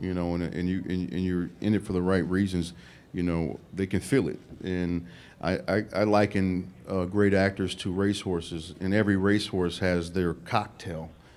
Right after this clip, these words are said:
you know. This, you, you gotta, you know, you gotta do different things, whether it's talk to him, you know, before we start shooting, whether he needs a tea, this type of tea, whether he likes to see, uh, an attractive girl. I'm not talking about him. I'm just talking about any,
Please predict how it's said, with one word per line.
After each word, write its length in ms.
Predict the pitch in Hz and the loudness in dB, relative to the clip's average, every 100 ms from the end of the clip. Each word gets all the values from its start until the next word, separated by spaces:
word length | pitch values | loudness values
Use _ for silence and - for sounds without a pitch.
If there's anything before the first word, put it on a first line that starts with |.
| - - | -16 -6
you 100 | 92 | -2
know. 380 | 87 85 85 - | -2 -2 -4 -6
This, 220 | 90 87 - | -4 -4 -8
you, 240 | 98 98 - | -4 -4 -4
you 80 | 87 | 0
gotta, 240 | 98 87 82 | 2 2 0
you 100 | 127 | 0
know, 160 | 92 | 0
you 120 | 90 101 | 0 0
gotta 180 | 101 | 0
do 140 | 92 95 | 2 0
different 340 | 101 90 82 | 0 -2 -2
things, 240 | 104 98 90 | 0 0 2
whether 360 | 90 87 85 87 - - - - - | 0 0 -2 -6 -16 -20 -20 -20 -8
it's 240 | 92 92 - | -6 -4 -6
talk 380 | - 113 104 - | 4 6 6 4
to 80 | 120 | 4
him, 500 | 107 101 101 98 - | 6 6 4 2 -2
you 140 | 113 | -2
know, 260 | 95 92 90 | 0 0 0
before 340 | 92 95 104 95 | -2 -4 0 -2
we 80 | |
start 240 | 92 98 82 | -2 -4 -4
shooting, 460 | - 120 117 110 | 0 2 4 4
whether 240 | 101 95 95 | 4 4 2
he 160 | 95 | 2
needs 260 | 98 98 87 | 2 2 -2
a 40 | 82 | -6
tea, 560 | - 127 113 107 104 98 | -4 2 4 4 0 -2
this 180 | 101 | -6
type 260 | - 104 90 | 0 0 0
of 100 | 95 | -6
tea, 460 | - 131 117 110 110 - - - | 0 2 2 0 -4 -10 -20 -2
whether 240 | 104 101 | 2 4
he 140 | 101 110 | 4 4
likes 240 | 104 98 | 4 2
to 60 | - | -2
see, 380 | - 110 104 92 - - - - | 0 2 2 0 -4 -12 -10 -8
uh, 120 | - - | -6 -2
an 140 | 101 | 0
attractive 580 | 98 - 107 101 101 85 | 2 4 4 4 -4 0
girl. 300 | 110 113 107 | 4 6 6
I'm 80 | 110 | 4
not 160 | 101 | 2
talking 200 | 113 90 | 4 4
about 120 | 85 92 | 2 0
him. 160 | 104 | 0
I'm 60 | 92 | 0
just 100 | 90 | -2
talking 140 | 92 82 | -2 0
about 100 | 98 | 2
any, 280 | 98 92 | 2 0